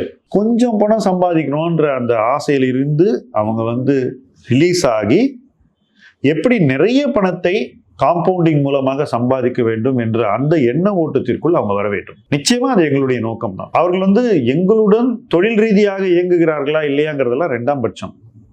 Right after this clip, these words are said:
But இந்த தாட் ப்ராசஸ்க்குள்ள அத்தனை சப்ஸ்கிரைபரும் வரணுங்கிறது எங்களுடைய நோக்கம். இனி வரும் நாட்களில் எப்படி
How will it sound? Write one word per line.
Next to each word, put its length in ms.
But 220
இந்த 360
தாட் 320
ப்ராசஸ்க்குள்ள 840
அத்தனை 340
சப்ஸ்கிரைபரும் 680
வரணுங்கிறது 560
எங்களுடைய 400
நோக்கம். 440
இனி 240
வரும் 340
நாட்களில் 600
எப்படி 680